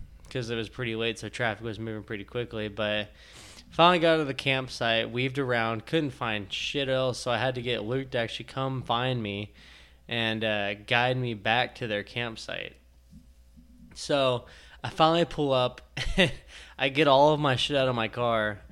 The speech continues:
and he already walked off, and I was like, "What the hell just happened?" It's, it's pitch black outside, so I'm like, you hear noises coming from everywhere, but I didn't know where he ran off to. So I was like,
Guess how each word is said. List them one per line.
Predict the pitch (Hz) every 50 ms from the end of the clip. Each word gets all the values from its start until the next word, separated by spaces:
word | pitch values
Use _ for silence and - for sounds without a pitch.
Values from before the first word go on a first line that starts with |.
| - - - - - - -
and | - 131 127 123 123 113 104
he | 131 160
already | 165 160 151 135 127
walked | 120 113 120 127 127 120 - - 131
off, | 131 131 131 127 120 123
and | 120
I | 117
was | 113 110
like, | 110 110 - - -
"What | 113 120 120 123
the | - 117 104
hell | 101 113 117 120 120
just | 117 113 117
happened?" | 123 127 127 123 127 127 120 117 113
It's, | 110 104 - -
it's | - - 139 - -
pitch | - - 180 185 - - -
black | 139 135 131 127 127 131 127
outside, | 113 110 110 104 - 113 107 104 107 101 -
so | - 123 120
I'm | 117 117
like, | 113 110 104 - - - - - - - - - -
you | - 143
hear | 123 147 160 165 156
noises | 143 135 131 135 135 123 127 120 -
coming | - - 135 127 127 117
from | - - 127 117 117
everywhere, | 117 117 117 113 113 113 113
but | 107 113 110 - -
I | 127 120 127
didn't | 127 131 127 123
know | 120 120 117
where | 117 107
he | 113 120 113
ran | 110 113 113 113 107
off | 107 110 123 120 123 -
to. | - 107 104 98
So | - - 120
I | 120
was | 117 113
like, | 113 110 - -